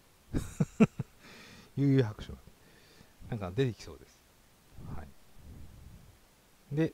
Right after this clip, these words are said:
えー、こっち、ウェッジのバッチリですね、これね。ウェッジさんのこう、ないですよね、メタルって。あの、ね。うん。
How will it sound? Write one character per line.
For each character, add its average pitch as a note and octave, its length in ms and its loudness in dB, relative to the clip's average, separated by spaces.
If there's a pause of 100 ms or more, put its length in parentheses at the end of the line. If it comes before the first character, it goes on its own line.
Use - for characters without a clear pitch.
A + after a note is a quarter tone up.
え E2 640 -4
ー、 - 1800 -20
こ A#2 60 4
っ - 20 -2
ち、 - 180 -6 (140)
ウ - 20 2
ェ D3 120 6
ッ - 40 0
ジ - 120 -2
の E2+ 200 0
バ G2 220 -2
ッ - 40 -
チ A#2+ 140 -6
リ G#2+ 60 0
で - 100 -4
す - 80 -12
ね、 F#2+ 140 -2
こ C#2+ 100 -10
れ C#2 80 -10
ね。 F#2 260 -4 (1160)
ウ F3+ 60 6
ェ - 20 8
ッ C4+ 100 4
ジ - 80 -14
さ E3 220 6
ん C3+ 80 0
の A#2 140 0
こ G#2 680 4
う、 - 20 -20 (720)
な F#3 160 10
い F#3+ 60 12
で G2+ 100 4
す - 120 -4
よ E2+ 120 -6
ね、 F2+ 260 -4 (540)
メ G#2+ 80 -2
タ F2+ 160 0
ル E2+ 60 -2
っ - 20 -4
て。 - 320 -12 (240)
あ B2+ 120 4
の、 F2 280 0 (460)
ね。 E3+ 220 4 (2000)
う F#2 60 0
ん。 C#2+ 160 -2